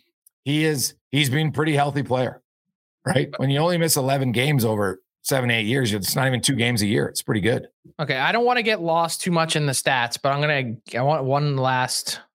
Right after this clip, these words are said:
Speaker 2: thought, 'cause I was thinking about this last night. As Austin Matthews hit thirty goals in thirty-five games.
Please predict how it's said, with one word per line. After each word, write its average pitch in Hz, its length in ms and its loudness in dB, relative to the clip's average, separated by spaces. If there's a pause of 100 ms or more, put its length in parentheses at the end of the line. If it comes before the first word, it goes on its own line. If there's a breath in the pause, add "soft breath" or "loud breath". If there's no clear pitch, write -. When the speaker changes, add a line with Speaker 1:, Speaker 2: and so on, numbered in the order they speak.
Speaker 2:
thought, 139 360 -2
'cause 120 140 -4
I 113 100 2
was 113 120 0
thinking 123 200 0
about 117 200 0
this 117 160 -2
last 113 260 0
night. 117 300 0 (280 loud breath)
As 131 160 0
Austin 151 360 0
Matthews 139 420 0
hit 131 180 0
thirty 139 460 0
goals 127 320 0
in 113 140 -2
thirty-five 113 560 0
games. 110 540 0